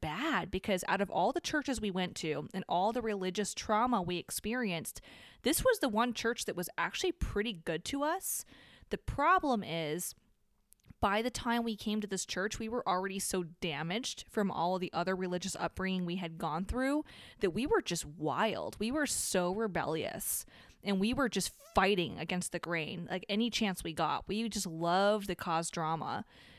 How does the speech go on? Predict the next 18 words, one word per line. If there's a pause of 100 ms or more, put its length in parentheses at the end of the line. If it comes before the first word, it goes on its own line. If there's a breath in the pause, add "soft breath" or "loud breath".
(140)
because
we
were
just
so
sick
of
it.
We
were
sick
of
the
bullshit. (720 loud breath)
And
so
any,
any,